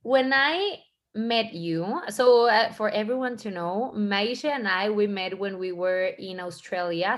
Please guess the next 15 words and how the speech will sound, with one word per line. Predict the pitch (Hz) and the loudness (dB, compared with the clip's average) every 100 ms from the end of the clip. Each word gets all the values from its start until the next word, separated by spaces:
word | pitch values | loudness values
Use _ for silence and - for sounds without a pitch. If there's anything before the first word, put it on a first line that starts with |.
| 254 | -2
studying. | 202 170 165 170 220 359 - _ _ _ _ _ | 0 0 0 -4 -6 -8 -14 _ _ _ _ _
And | 240 254 | 0 4
when | 254 269 | 4 6
I | 285 320 | 6 4
was | 370 294 | 0 0
there, | 269 254 247 - | 2 4 2 4
I | 226 | 2
saw | 233 - 240 220 | 0 -4 0 2
all | 233 202 202 | 2 0 -2
the | 208 214 | -4 -6
evolution | 190 185 185 220 214 - 214 202 | -6 -4 -4 -6 -6 -4 -4 -2
and | 175 - | -2 -2
all | 196 196 202 202 | -2 0 -2 -2
his | 202 - 214 | -4 -6 -8
work | 208 185 196 214 262 - - | -8 -2 0 2 0 -4 -20